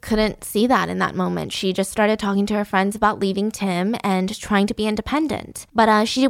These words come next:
just went about it the wrong way. Julie started partying again and leaving Tim and the baby home as if she were still single, as if she didn't have a daughter to take care of. Not that being a mom is the only responsibility she has or that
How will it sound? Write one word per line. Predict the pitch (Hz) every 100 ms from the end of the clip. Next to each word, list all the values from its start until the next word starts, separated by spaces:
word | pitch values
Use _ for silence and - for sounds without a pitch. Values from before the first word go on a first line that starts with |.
| 233
just | - 269
went | 277 277
about | 285 196
it | 226 226
the |
wrong | 190 180 147
way. | 151 - - - - -
Julie | - 285 339
started | - 269 226
partying | - 202 202 180 175
again | 147 71 - - -
and | 196
leaving | 196 254 311
Tim | - 247
and | 240
the |
baby | 202 190 196
home | 196 175 175 -
as | 208 202
if | 185
she | 190
were |
still | 180 - 175
single, | - - - - - -
as | - 240
if | 208
she | -
didn't | 226 226
have | 202
a |
daughter | 185 190 180 180
to | 180
take | - -
care | 196 - -
of. | - - - - _
Not | 254 330
that | 480 440
being | 330
a | 302
mom | 254 262 294
is | 240 220 -
the | 233 -
only | 208 277
responsibility | 294 240 185 185 - 175 170 185
she | -
has | 190 165 165 196 247
or | 247
that | 208 196 -